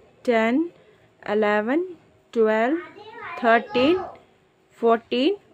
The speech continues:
और फ़िफ़्टीन। अब जो सेंटर के हमारे टेन स्टिचेस हैं उन्हें हमने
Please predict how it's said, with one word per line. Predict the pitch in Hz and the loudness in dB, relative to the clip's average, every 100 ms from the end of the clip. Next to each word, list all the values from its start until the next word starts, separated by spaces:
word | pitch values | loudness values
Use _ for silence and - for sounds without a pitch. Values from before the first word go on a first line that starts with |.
| - | 0
और | 233 427 - _ | 2 2 -2 _
फ़िफ़्टीन। | - 302 269 - 202 190 175 - - - | 0 0 0 -4 -2 -2 -4 -12 -18 -2
अब | 254 330 | 2 2
जो | 320 427 | 4 2
सेंटर | - 294 285 294 403 | 2 -2 -2 -2 -4
के | 370 392 | -2 -2
हमारे | 370 330 339 | 0 2 0
टेन | 339 285 330 | 0 0 0
स्टिचेस | 320 - 285 294 330 | -4 -8 -4 -2 -2
हैं | 370 | -2
उन्हें | 294 277 302 381 | 0 2 2 2
हमने | 302 254 294 | 0 2 0